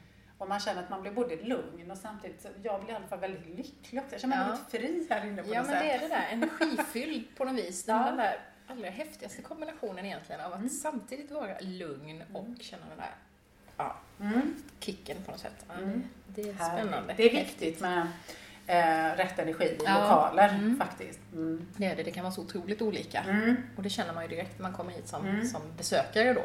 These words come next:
Speaker 1: Mm.
Speaker 2: om det är den typen av, eh, känsla som man är ute efter. Du, Katinka,
Speaker 1: Mm.
Speaker 2: vem är du? Det här brukar vara en svår fråga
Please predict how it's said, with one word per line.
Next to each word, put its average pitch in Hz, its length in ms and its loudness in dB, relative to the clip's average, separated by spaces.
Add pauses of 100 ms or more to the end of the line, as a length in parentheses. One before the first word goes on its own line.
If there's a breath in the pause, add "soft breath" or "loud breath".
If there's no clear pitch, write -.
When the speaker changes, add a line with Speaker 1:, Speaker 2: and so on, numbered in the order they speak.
Speaker 1:
Mm. 196 120 -2
Speaker 2:
om 233 140 4
det 175 60 0
är 170 140 -2
den 156 280 0
typen 151 360 -6
av, - 260 -6 (720 loud breath)
eh, 160 460 -14
känsla 196 580 2
som 165 180 -6
man 165 140 -8
är 175 40 -6
ute 180 220 -8
efter. - 320 -12 (720)
Du, 311 140 0
Katinka, 294 400 -2 (320)
Speaker 1:
Mm. 214 360 -4
Speaker 2:
vem 247 140 6
är 214 80 4
du? 165 280 -2 (360 loud breath)
Det 233 60 -10
här 226 80 -4
brukar 214 200 -4
vara 196 80 -2
en 185 60 -4
svår 185 240 -4
fråga 190 440 -2